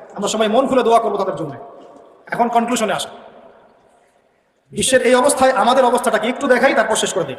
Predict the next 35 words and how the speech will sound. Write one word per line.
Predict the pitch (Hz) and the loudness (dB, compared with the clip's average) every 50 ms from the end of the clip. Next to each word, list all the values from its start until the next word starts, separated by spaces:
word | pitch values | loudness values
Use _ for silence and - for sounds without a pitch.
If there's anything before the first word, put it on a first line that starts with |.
| - - - | -12 -14 -14
একটু | 226 - - 320 | -14 -10 -8 0
বসেন | 285 262 262 294 302 247 | 0 2 2 2 0 0
দশটা | 277 - - 254 | 0 0 0 0
মিনিট | 226 202 180 - | -2 -2 -4 -4
খালি, | - 147 143 | -6 -6 -6
মনোযোগ | 175 190 185 160 - | -6 -6 -6 -6 -8
দেন। | - - - - - - - - - - _ - | -10 -12 -14 -20 -20 -20 -20 -20 -20 -20 _ -4
আমাদের | 185 220 269 302 320 277 | 0 2 2 4 4 4
অবস্থা | 262 262 262 - 220 | 4 2 2 0 -2
কি | 208 | -2
দেখেন, | 180 165 151 170 180 - - - - - - - - - - - - | -2 -2 -2 -4 -6 -8 -12 -16 -18 -20 -20 -20 -20 -20 -20 -10 -2
পুরো | 240 262 | -2 0
বিশ্বে | 254 285 - 302 285 | 0 0 0 0 0
কি | 294 | 0
আমাদের | 277 269 269 277 262 | 2 2 2 2 2
খেলাফা | - 233 247 240 - 269 | 4 2 2 4 4 4
আছে? | 247 - 320 294 - - - - - - - - - - - | 4 4 2 0 0 -2 -4 -8 -10 -12 -12 -14 -14 -10 -8
বললাম | 175 175 165 | -6 -6 -6
নাই। | 143 127 - - - - - - - | -8 -10 -14 -18 -20 -20 -20 -12 -4
পুরো | 240 277 277 | -2 -2 0
বিশ্বের | 285 277 302 277 | 0 2 2 4
অর্থনৈতিক | 254 254 - 277 285 285 - | 2 2 2 0 0 0 0
শক্তি | - 254 254 262 240 | 0 -2 0 0 0
আমাদের | 233 233 220 214 | 0 2 0 0
হাতে | 226 226 | 0 0
আছে? | 208 208 254 254 - - - - - - - - - - - 202 | 0 0 0 -2 -4 -4 -8 -12 -14 -16 -18 -20 -20 -16 -4 -2
রাজনৈতিক | 208 208 190 247 254 254 254 | -2 0 0 0 -2 -2 -2
ক্ষমতা | - 233 240 233 214 | -2 -2 0 0 0
আমাদের | 214 214 202 | 0 0 0
হাতে | 202 202 208 | 0 0 0
আছে? | 208 262 262 - - - - - - - 247 | -2 0 -2 -4 -4 -8 -14 -18 -18 -4 -2
বৈশ্বিক | 254 247 - 302 - | -2 0 0 0 0
রাজনৈতিক | 262 240 - 240 226 226 | 0 2 2 0 -2 -2
ক্ষমতা | 202 190 180 180 | -4 -2 -2 -2
আছে? | 180 185 185 | 2 2 2